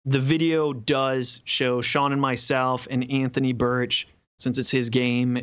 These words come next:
in a comedic way, and it's just there for fun, I think.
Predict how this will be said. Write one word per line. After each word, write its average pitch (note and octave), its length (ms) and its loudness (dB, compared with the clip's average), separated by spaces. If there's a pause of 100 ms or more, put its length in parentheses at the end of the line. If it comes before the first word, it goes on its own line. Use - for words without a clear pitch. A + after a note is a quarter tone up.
in C3+ 120 2
a B2 40 2
comedic C3+ 460 0
way, A#2 400 2 (100)
and D3+ 100 2
it's E3 100 0
just A3+ 180 -2
there C#3+ 160 4
for A2+ 120 -4
fun, A#2+ 380 0 (140)
I B2 100 0
think. B2+ 360 -4